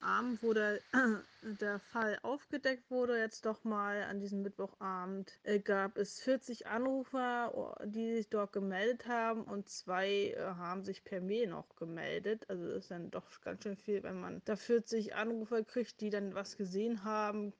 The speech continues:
könnten. Und ob's denn auch so war, ob's die Wahrheit war, weiß man ja auch nicht. Ähm, genau. Es wurden dann halt auch D-, äh, D-N-A, äh, Tests gemacht. Natürlich freiwillige D-N-A-Tests.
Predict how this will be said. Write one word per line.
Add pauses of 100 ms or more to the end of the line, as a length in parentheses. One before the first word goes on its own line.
könnten. (100)
Und
ob's
denn
auch
so
war,
ob's
die
Wahrheit
war,
weiß
man
ja
auch
nicht.
Ähm, (120)
genau.
Es
wurden
dann
halt
auch
D-,
äh,
D-N-A,
äh, (120)
Tests
gemacht.
Natürlich
freiwillige
D-N-A-Tests.